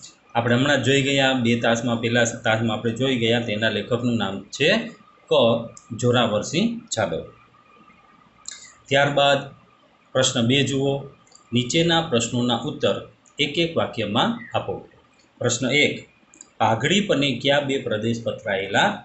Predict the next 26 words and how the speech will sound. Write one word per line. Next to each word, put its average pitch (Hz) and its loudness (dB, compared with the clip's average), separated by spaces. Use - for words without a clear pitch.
છે?" - -8
પાઠની 123 2
શરૂઆતમાં 135 0
જ 127 2
આ 113 4
પ્રશ્નનો 117 0
જવાબ 110 0
છે. - -4
એમાં 110 0
જવાબ 117 2
જુઓ, 135 0
"ગુજરાત 151 2
અને 139 2
સૌરાષ્ટ્રના 123 2
સીમાડાને 104 0
અડીને 131 2
ભાલ 113 2
અને 113 -2
કનેર 165 2
પ્રદેશ 117 0
પાઘડી 127 2
પને 104 -4
પથરાયેલા 101 -4
છે." - -14
પ્રશ્ન 120 -2
બીજો, 131 -2